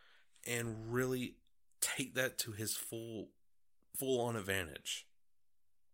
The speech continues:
Like, no joke. If he sees a certain formation that they used to use on him back in his L A Ram days, man, he's gonna see it and he's gonna know, "All right, I don't need to juke right, I need to juke left."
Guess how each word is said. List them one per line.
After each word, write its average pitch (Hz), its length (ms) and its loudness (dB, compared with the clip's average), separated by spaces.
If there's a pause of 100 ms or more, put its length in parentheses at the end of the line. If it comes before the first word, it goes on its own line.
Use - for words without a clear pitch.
(320)
Like, 98 240 -6
no 120 200 4
joke. 101 400 -2 (380)
If - 160 2
he 160 120 2
sees 165 300 2
a 143 60 2
certain 160 300 4
formation 147 720 0 (380)
that 110 180 -2
they 127 100 -2
used 113 460 4
to 107 80 0
use 120 720 4 (240)
on 120 220 -2
him 143 420 2 (560)
back 113 240 2
in 107 80 2
his 104 340 4
L 113 180 2
A 104 100 2
Ram 98 320 2
days, 151 500 -2 (560)
man, 104 400 0
he's 120 260 -4
gonna 127 360 2
see 123 340 8
it 131 180 0
and 104 140 -4
he's 110 180 0
gonna 104 200 0
know, 92 340 -2 (420)
"All 101 100 4
right, 95 140 4 (100)
I 101 120 6
don't 113 240 0
need 110 200 0
to 101 60 -2
juke 104 320 -2
right, 101 320 -4
I 95 60 -4
need 98 200 -4
to 95 60 -14
juke 95 240 -4
left." 104 680 -6